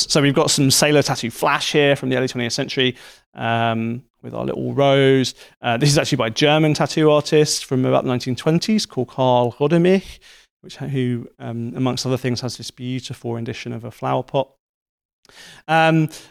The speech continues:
but again, the statistics, w-, w-, uh, so, so far as we have them, bear out that flowers are very popular tattoo designs.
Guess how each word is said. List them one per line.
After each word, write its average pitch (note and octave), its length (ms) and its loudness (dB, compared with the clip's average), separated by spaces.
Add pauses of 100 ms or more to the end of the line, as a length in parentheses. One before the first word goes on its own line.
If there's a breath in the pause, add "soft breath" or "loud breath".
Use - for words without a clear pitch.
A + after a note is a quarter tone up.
(140)
but - 600 0
again, G3+ 320 4
the G#3+ 80 6
statistics, - 800 2
w-, E3+ 120 2
w-, - 340 -2
uh, D3+ 120 6
so, - 180 0
so - 160 0
far D#3 140 0
as C3+ 80 0
we C#3+ 80 2
have E3 240 2
them, C#3 160 -2
bear D3+ 280 2
out C#3 180 2
that C#3 140 -4
flowers A#2+ 320 -2
are C#3+ 40 -2
very F#2+ 240 -6
popular A#2+ 500 -12
tattoo B3+ 280 -4
designs. A#2 360 -6